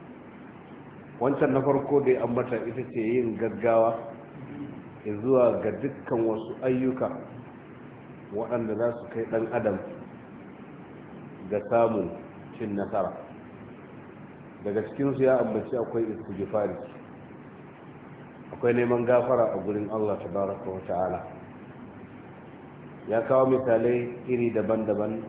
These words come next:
akwai misalin alwala ma da ya kawo. To, sannan musara'a ta biyu ita ce gaggawa zuwa ga aljanna.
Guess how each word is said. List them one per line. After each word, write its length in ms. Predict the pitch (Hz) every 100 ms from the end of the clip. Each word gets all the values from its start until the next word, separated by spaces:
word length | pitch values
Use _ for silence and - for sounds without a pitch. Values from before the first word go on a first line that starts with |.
| -
akwai 240 | 98 120
misalin 480 | 120 110 117 110 98
alwala 360 | 98 98 104
ma 160 | 107 107
da 100 | 98
ya 80 | 98
kawo. 400 | 113 113 147 - - - - - - - - - - - - - - - - - - - -
To, 80 | 107 147
sannan 240 | 139 135
musara'a 640 | 127 135 131 135 131 127
ta 80 | - 117
biyu 240 | 120 127
ita 160 | 127 120 127
ce 160 | 123
gaggawa 480 | 104 107 113 117 117
zuwa 240 | 123 120 98
ga 400 | 101 101 - - - - - - - - - - - 104
aljanna. 480 | 98 90 101 87